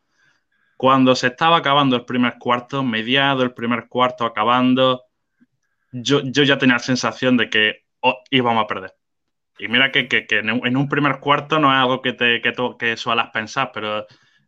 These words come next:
es que este partido tuvo todos los ingredientes de lo que define la temporada de los Raptors. O sea, si hay algún fan de los Raptors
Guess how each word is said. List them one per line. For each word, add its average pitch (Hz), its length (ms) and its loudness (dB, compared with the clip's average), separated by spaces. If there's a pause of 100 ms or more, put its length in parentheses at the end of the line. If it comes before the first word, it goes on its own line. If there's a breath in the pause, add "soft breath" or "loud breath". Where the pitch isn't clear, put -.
es 139 140 -4
que 165 120 -2
este 151 180 -2
partido 147 640 0 (920)
tuvo 156 360 2
todos 151 260 2
los 139 120 2
ingredientes 135 720 -2
de 120 120 -4
lo 113 180 -6
que 113 140 -4
define 131 400 -6
la 127 160 -2
temporada 117 560 -4
de 107 80 -4
los 98 120 -8
Raptors. - 460 -16
O 117 100 -6
sea, 120 200 -2
si - 180 -4
hay 147 120 4
algún 156 260 0
fan 143 180 -2
de 131 100 0
los 123 120 4
Raptors 104 460 -8